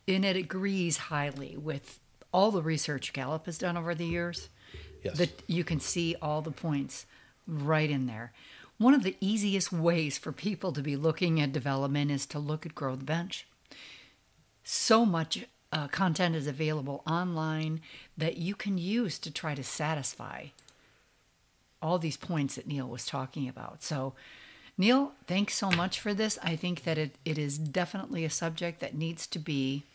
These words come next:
Speaker 1: repeated. So as we continue to talk about employee development, this is,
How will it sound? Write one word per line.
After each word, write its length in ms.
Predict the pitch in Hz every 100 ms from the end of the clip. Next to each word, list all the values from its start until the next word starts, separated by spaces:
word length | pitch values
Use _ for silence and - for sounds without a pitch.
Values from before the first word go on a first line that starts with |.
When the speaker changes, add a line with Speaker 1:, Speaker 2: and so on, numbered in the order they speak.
| - - - -
Speaker 1:
repeated. 760 | 277 277 - 156 139 165 233 262 - - - -
So 360 | - 190 170 185
as 260 | - 170 190
we 160 | 175 170
continue 540 | - 160 185 190 190
to 100 | 151
talk 320 | 135 143 135
about 200 | 139 131
employee 500 | 135 131 165 143 143
development, 640 | 143 139 139 139 180 175 - - - - - _ _ _ _ -
this 200 | 190 240
is, 220 | 208